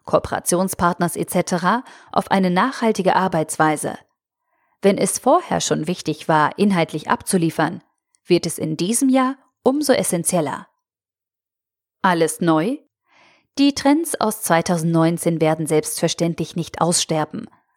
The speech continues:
Auch die Trends von diesem Jahr stehen teilweise erst am Anfang und tragen noch Kinderschuhe. Augmented Reality und User-Generated Content werden weiter ein Thema sein.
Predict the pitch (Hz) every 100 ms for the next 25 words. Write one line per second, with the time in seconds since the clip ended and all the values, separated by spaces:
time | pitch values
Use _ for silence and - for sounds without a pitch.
0 | _ _ 160 160 - 165 - 170 214 226
1 | - 160 185 269 208 165 180 277 - 233
2 | 233 - 214 240 240 226 - 226 - 196
3 | 233 247 233 165 156 - - - - -
4 | 156 160 - - - 202 190 - 165 151
5 | - - _ _ _ _ _ _ 226 226
6 | 240 311 311 254 - 165 190 202 - 185
7 | 175 - 143 - 202 190 170 165 160 165
8 | 165 - - 180 185 185 180 - 180 185
9 | 175 170 180 185 180 180 185 185 170 151
10 | 160